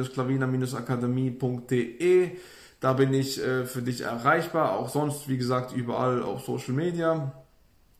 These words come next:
Ähm, auf meiner Akademie siehst du meine Online-Kurse.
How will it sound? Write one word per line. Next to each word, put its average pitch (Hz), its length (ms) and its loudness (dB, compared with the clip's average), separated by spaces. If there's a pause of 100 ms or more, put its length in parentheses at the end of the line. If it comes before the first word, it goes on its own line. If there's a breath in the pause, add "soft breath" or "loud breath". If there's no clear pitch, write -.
(120)
Ähm, 127 600 2 (580)
auf 131 140 -4
meiner 135 200 4
Akademie 139 380 2
siehst 143 240 0
du 135 40 -6
meine 123 220 0
Online-Kurse. 165 920 2